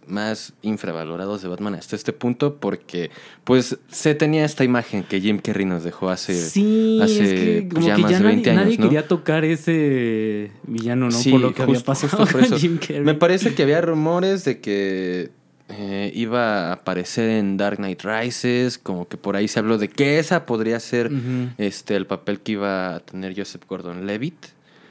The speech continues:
Speaker 1: pero, pues, se nos
Speaker 2: Ok.
Speaker 1: presenta hasta el día de hoy. También, eh, el personaje tuvo una aparición en la serie que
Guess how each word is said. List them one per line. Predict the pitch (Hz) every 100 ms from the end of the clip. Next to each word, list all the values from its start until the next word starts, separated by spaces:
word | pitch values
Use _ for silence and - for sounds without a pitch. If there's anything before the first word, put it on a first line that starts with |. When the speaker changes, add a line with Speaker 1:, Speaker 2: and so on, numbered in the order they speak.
| _ _
Speaker 1:
pero, | 107 98 95 92 92 -
pues, | 92
se | -
nos | 113
Speaker 2:
Ok. | 113
Speaker 1:
presenta | 113 110 107
hasta | -
el | 98
día | 104
de |
hoy. | 113 110 - _
También, | - 123 127 127 147 170 185 - -
eh, | 113 107
el | 104 104
personaje | - 101 110 117 -
tuvo | - 120 127 127 -
una | 107 117
aparición | - 82 - - 104 110
en | 107
la | 87
serie | - - 107 123 147 170
que | - 90 82 80 78 52